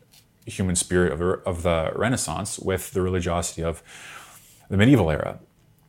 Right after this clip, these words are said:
Um, "No theology," he says, "can regulate the process of my knowledge from outside and impose a norm. Knowledge is free,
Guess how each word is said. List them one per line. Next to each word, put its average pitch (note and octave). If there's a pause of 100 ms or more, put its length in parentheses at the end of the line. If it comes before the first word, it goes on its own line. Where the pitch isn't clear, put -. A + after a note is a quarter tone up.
(260)
Um, A2 (1800)
"No C#3+
theology," C3
he F2
says, F#2+
"can G2+
regulate A#2
the G#2+
process G#2
of F#2
my F#2+
knowledge F#2+
from F#2
outside G2
and G2
impose F2+
a F2
norm. E2+ (760)
Knowledge G2+
is G#2
free, -